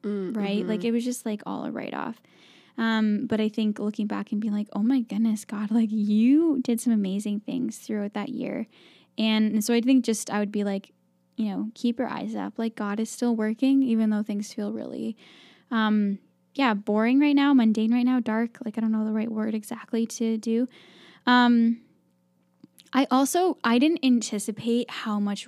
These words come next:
Speaker 2: wrestling I would do,
Speaker 1: Mm.
Speaker 2: you know, this year, last year. Um, I know it's twenty twenty, Ainsley, but kinda twenty twenty-one also kind of just
Speaker 1: <laughs>
Speaker 2: blend together in some
Speaker 1: Yeah.
Speaker 2: ways.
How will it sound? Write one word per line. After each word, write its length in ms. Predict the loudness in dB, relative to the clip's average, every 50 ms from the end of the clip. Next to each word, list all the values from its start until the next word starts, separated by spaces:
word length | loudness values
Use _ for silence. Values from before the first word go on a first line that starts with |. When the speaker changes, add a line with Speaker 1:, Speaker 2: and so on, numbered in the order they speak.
| -14 -14
Speaker 2:
wrestling 680 | -14 -14 -14 -12 -10 -10 -8 -6 -6 -4 -4 -4 -4 -6
I 140 | -6 -6
would 160 | -6 -8 -8 -8
do, 480 | -8 -8 -8 -6 -6 -6 -8 -8 -6 -4
Speaker 1:
Mm. 460 | -2 -2 -2 -2 -2 -4 -4 -4 -2
Speaker 2:
you 60 | -2
know, 340 | -2 -2 -2 -4 -6 -8 -10 -14 _ -10
this 200 | -10 -10 -10 -8
year, 120 | -10 -10
last 320 | -10 -10 -10 -12 -10 -6 -4
year. 220 | -2 0 -2 -2 -4 -10 -20 -20 -20 -20 -20 -20 _ _ _ 0
Um, 220 | 2 2 2 2
I 60 | 2
know 140 | 2 2 2
it's 120 | 0 -4 -6
twenty 220 | -6 -4 -4 -4
twenty, 300 | -4 -4 -6 -4 -4 -4
Ainsley, 280 | -4 -4 -4 -4 -4 -6
but 340 | -6 -6 -8 -8 -10 _ -10
kinda 180 | -6 -4 -4 -4
twenty 240 | -4 -4 -6 -6 -6
twenty-one 760 | -6 -6 -6 -4 -4 -4 -4 -4 -4 -4 -4 -4 -2 -4 -4 -4 -4
also 400 | -4 -4 -4 -2 -2 -2 -2 -2 -2
kind 220 | -2 -2 -2 -2
of 140 | -2 -2 -2
just 180 | -4 -4 -4 -2
Speaker 1:
<laughs> 40 | -2
Speaker 2:
blend 240 | 0 0 0 0
together 340 | 0 -2 -2 -2 0 2 2
in 160 | 2 2 2
some 200 | 2 2 2 4
Speaker 1:
Yeah. 60 | 4 4
Speaker 2:
ways. 300 | 4 2 2 0 -2